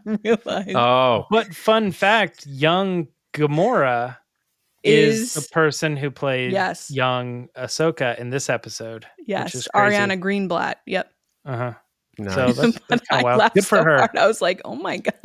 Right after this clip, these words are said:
Speaker 3: She found her niche. Play, play the young version of popular character.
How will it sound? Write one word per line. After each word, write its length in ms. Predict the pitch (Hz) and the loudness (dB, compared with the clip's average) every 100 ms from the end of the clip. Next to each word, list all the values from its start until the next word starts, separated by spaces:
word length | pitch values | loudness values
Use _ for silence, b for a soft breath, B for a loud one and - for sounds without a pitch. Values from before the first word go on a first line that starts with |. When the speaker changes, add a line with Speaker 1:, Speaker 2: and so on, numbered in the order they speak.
| 214 | -4
Speaker 3:
She 100 | 170 | -2
found 260 | 180 208 196 | 2 2 4
her 100 | 175 | 4
niche. 460 | 170 147 120 - - | 6 4 0 -10 -4
Play, 380 | 175 175 170 | 2 4 2
play 320 | 165 - 170 170 | 0 -2 0 0
the 140 | 160 | 0
young 320 | 151 151 151 | 2 2 0
version 360 | 139 139 123 127 | 0 -2 -2 -6
of 120 | 107 | -2
popular 420 | 131 123 131 117 | -2 -2 -4 -4
character. 440 | - 123 113 110 | -6 -8 -10 -16